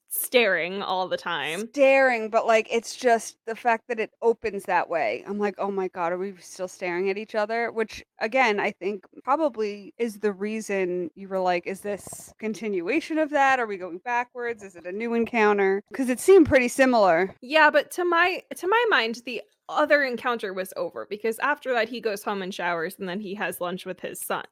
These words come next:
Speaker 1: So
Speaker 2: True.
Speaker 1: I'm past the initial encounter. What I didn't
Speaker 2: Mm-hmm.
Speaker 1: expect was to come into the next episode and have them in the midst of another encounter, because I kind of thought that there would be some kind of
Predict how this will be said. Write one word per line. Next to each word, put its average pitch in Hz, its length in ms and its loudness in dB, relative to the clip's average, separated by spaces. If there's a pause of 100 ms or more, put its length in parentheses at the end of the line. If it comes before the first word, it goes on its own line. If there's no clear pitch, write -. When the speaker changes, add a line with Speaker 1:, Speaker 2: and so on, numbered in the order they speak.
Speaker 1:
So 240 640 0
Speaker 2:
True. 165 380 -6
Speaker 1:
I'm 320 180 -2
past 294 380 -2
the 254 160 -8
initial 220 400 -4
encounter. 165 680 -10
What 240 180 0
I 240 120 2
didn't 240 240 -6
Speaker 2:
Mm-hmm. 302 100 -4
Speaker 1:
expect 233 520 -6
was 202 280 -8
to 220 80 -10
come 214 260 -8
into 208 240 -8
the 190 220 -4
next 180 260 -8
episode 180 500 -4
and 190 140 -6
have 196 240 -2
them 190 220 -2
in 202 140 -6
the 196 60 -4
midst 202 460 -6
of 190 160 -2
another 180 400 -2
encounter, 160 460 -10
because 180 280 -10
I 202 120 2
kind 214 280 -2
of 196 120 -8
thought 175 280 2
that 156 280 -2
there 233 180 4
would 214 180 2
be 202 200 -4
some 226 320 -2
kind 220 400 0
of 185 360 0